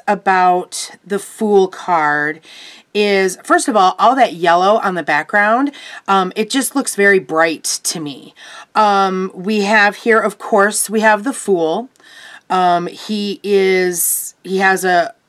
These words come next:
a traveling pack, so to speak, that is kind of, um, on his shoulder. This is a very, um, traditional hobo, um,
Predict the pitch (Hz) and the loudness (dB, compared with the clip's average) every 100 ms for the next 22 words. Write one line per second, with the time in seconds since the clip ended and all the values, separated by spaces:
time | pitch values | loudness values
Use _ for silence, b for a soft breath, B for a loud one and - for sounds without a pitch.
0 | - 156 170 - - 196 180 190 180 175 | -8 -6 -6 -8 -2 2 2 0 -6 -6
1 | - - 180 254 - - - 262 247 233 | -6 0 0 0 -6 -14 -6 -4 -4 -4
2 | - 277 339 - B B B B 214 202 | -2 -2 -2 -8 B B B B 2 2
3 | 202 202 185 180 170 - 190 180 175 170 | 2 4 4 2 -2 -2 -2 2 2 0
4 | 160 - 175 165 160 165 - 175 170 156 | -4 -6 -4 -2 -4 -10 -2 0 0 -4
5 | 170 156 - 262 165 208 269 B B B | -8 -6 -4 -2 0 0 0 B B B
6 | - 247 269 262 233 214 185 196 208 208 | 0 2 2 0 0 2 2 2 2 2
7 | 208 202 - 185 175 175 - - 175 190 | 0 -2 -2 0 -2 -4 -6 -4 0 0
8 | - 190 175 156 - - - 190 190 220 | -2 -2 -2 -4 -8 -12 0 2 4 4
9 | 226 240 277 - B B B B 240 233 | 4 2 -4 -10 B B B B 2 4
10 | 233 233 | 4 2